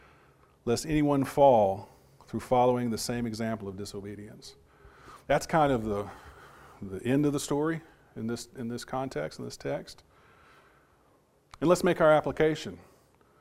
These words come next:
There's a rest for the people of God. Verse eleven, "Therefore let us be diligent to enter that rest,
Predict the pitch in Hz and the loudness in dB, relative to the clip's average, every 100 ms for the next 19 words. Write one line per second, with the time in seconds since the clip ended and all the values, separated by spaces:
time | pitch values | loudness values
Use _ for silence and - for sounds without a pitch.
0 | _ _ _ _ _ 143 139 139 139 170 | _ _ _ _ _ 2 4 4 8 8
1 | 170 - 147 135 170 143 135 123 123 123 | 6 2 -2 0 2 2 2 2 2 2
2 | 85 - - _ _ _ _ _ _ _ | 0 -8 -18 _ _ _ _ _ _ _
3 | _ _ _ _ _ _ _ _ _ _ | _ _ _ _ _ _ _ _ _ _
4 | _ - 139 139 131 135 120 98 - _ | _ -2 -2 0 2 2 2 -6 -14 _
5 | _ _ _ _ 151 160 160 156 151 143 | _ _ _ _ 6 6 6 4 6 4
6 | 135 135 113 147 170 147 139 135 - 170 | 2 -2 2 4 6 4 0 -4 -4 0
7 | 175 151 139 127 120 104 92 - - | 2 4 4 2 -4 -4 -8 -14 -16